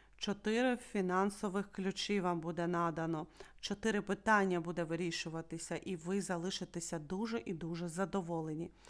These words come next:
Дуже залишитеся до-, задоволені. І два з них будуть стосуватися конкретно дому і сім'ї. А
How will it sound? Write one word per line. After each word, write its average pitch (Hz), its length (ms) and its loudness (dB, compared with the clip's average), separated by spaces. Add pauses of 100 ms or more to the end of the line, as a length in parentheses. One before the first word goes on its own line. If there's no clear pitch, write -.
(320)
Дуже 185 520 4
залишитеся 170 880 -2
до-, 160 260 -4
задоволені. 165 760 -2 (340)
І 208 180 2
два 202 480 8
з 175 180 -2
них 233 280 4
будуть 180 220 0
стосуватися 185 720 0
конкретно 185 680 -2
дому 175 480 0
і 196 100 -6
сім'ї. 214 600 0 (2250)
А 185 640 0